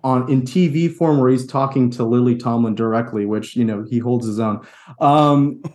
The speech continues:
<laughs> but when you get Tom Brady, the guy, he really just,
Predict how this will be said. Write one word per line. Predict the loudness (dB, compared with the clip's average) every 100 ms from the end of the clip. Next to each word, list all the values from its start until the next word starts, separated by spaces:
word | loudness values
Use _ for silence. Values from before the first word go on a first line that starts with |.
| _
<laughs> | -18 -18 -18
but | -2 0 4
when | 4
you | 2 0
get | 0 0 -2
Tom | -2 -2 0
Brady, | 0 2 0 -2
the | -6
guy, | -2 0 2 0 -6 -14 _ _ _ _ _
he | -2
really | 0 2 2
just, | 2 2 2 -2 -16